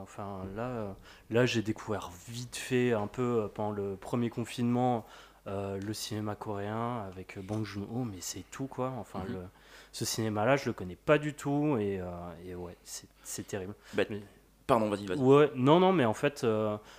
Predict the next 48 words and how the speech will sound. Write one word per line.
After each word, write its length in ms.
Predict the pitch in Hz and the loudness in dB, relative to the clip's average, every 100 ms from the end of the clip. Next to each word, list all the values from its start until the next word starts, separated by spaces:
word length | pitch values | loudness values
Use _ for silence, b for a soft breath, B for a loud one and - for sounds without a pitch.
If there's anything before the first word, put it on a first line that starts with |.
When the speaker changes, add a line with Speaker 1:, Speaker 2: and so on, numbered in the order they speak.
| B | B
Speaker 1:
ça 160 | - 113 | -4 -2
me 40 | |
fait 120 | 110 110 | 0 -2
un 100 | 107 | -2
peu 160 | 127 | -6
penser 640 | 113 117 113 - 120 120 117 | -2 -2 -2 -4 -2 0 2
à, 140 | 104 | 2
enfin, 400 | 101 101 95 113 | 0 -2 -4 -4
ça 160 | 104 113 | -2 -2
m'a 80 | 107 | -2
fait 120 | 117 | -6
penser, 300 | 110 104 - | -6 -4 -4
mais 80 | 113 | -6
ça 160 | - 98 | -8 -12
a 40 | - - | -12 0
pas 360 | 120 123 117 - | 4 4 2 -8
beaucoup 260 | 123 123 147 | -2 2 2
de 60 | |
rapport. 440 | 123 117 - 143 139 | 4 4 6 4 4
Là, 120 | 131 | 0
je 120 | 117 | 0
lis 100 | 110 | -2
un 100 | 107 | 0
manga 280 | 107 113 123 | 0 2 2
en 80 | 123 | 0
ce 120 | - | 0
moment 200 | 110 117 | 0 0
qui 300 | 123 - 107 | -4 -4 0
est 40 | 117 | 2
une, 300 | 117 101 95 B B B | 2 -2 -6 B B B
une 60 | 107 | -4
espèce 260 | - 127 | 2 2
de 80 | 113 | 4
romance 400 | 113 110 120 139 | 4 4 4 2
qui 100 | - | 0
se 80 | 117 | -6
passe 340 | - 120 - 113 | -2 -2 0 -2
dans 320 | 98 98 98 | -2 -2 -4
Kowloon, 520 | - 127 117 139 160 98 - | 2 4 4 0 -2 -8 -12
qui 140 | - | -4
est 40 | 104 | -4
en 80 | |
fait 300 | 101 123 - | 0 -2 -2
un, 240 | 107 98 98 B B B 104 | -2 -2 -4 B B B -2
un 120 | 107 | 0
espèce 480 | 113 - 127 117 107 | 0 0 0 0 0
de, 120 | 117 | 2
euh, 440 | 113 110 107 101 | 4 4 2 2